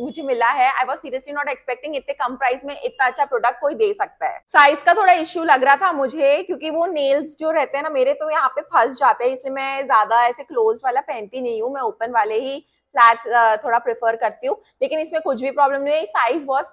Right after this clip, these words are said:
perfect। सामने का जो पोर्शन है ये थोड़ा क्लॉथ मटेरियल है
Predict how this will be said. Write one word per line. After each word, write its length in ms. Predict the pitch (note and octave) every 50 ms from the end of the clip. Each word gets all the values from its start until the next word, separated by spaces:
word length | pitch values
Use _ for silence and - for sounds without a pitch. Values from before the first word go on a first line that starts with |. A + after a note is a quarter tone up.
| - B3+
perfect। 400 | A#3 - - - F3+ D3 - _ _ _ _ -
सामने 320 | - C#4+ C#4 C#4 C#4 D4 D4
का 120 | - E4+
जो 120 | E4 F4+ A4
पोर्शन 440 | - F4 D4+ D4+ D#4+ - D#4+ D#4+
है 120 | E4 E4+ E4+
ये 60 | F#4+
थोड़ा 160 | G4+ F#4 E4 F4
क्लॉथ 440 | - F#4+ D4+ B3 A#3 C4 - D#4 E4
मटेरियल 580 | E4 C4+ B3+ B3+ A#3+ A#3 G#3+ A#3+ B3+ B3 B3
है 200 | B3 F3 F3 -